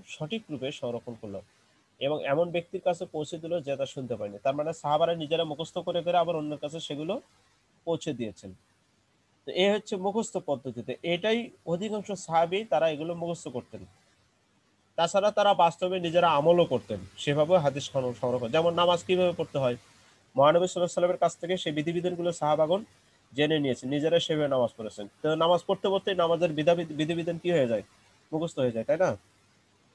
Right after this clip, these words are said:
আর একটা পদ্ধতি ছিল লিখিত।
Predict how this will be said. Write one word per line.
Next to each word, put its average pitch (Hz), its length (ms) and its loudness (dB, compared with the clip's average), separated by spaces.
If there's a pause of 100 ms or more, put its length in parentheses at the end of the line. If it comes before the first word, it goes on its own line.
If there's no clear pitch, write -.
(1160)
আর 151 120 8
একটা 185 200 6
পদ্ধতি 202 400 -2
ছিল 208 180 -8
লিখিত। 170 440 2